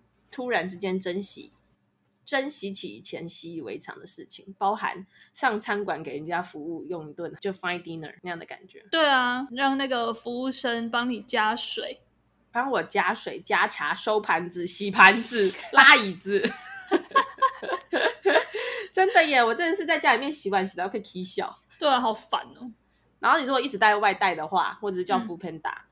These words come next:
Speaker 2: 嗯。
Speaker 1: 然后产生的垃圾又很，
Speaker 2: 很多，
Speaker 1: 也很烦。
Speaker 2: 有点臭。
Speaker 1: 对，就很多啊。如果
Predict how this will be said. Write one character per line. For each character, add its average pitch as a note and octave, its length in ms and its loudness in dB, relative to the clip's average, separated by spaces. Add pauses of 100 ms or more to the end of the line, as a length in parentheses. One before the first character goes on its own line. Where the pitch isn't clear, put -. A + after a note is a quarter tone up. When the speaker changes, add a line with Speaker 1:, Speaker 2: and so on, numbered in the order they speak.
(160)
Speaker 2:
嗯。 A#3 220 -4
Speaker 1:
然 G3 100 2
后 A3+ 100 0 (280)
产 F3 200 -2
生 G#3+ 140 -2
的 G3 60 2
垃 F#3+ 200 0
圾 F#3 180 -8 (680)
又 - 0 -
很， - 40 0
Speaker 2:
很 G#3+ 80 0
多， C#4 240 6
Speaker 1:
也 - 60 0
很 - 120 -8
烦。 C#4 120 -4
Speaker 2:
有 C#4 60 4
点 A3 100 -2
臭。 B3+ 320 6
Speaker 1:
对， D#3 220 -2
就 B3 160 0
很 F#3+ 180 -2
多 F#3+ 120 0
啊。 G3+ 160 2
如 B3+ 120 -2
果 G#3 240 0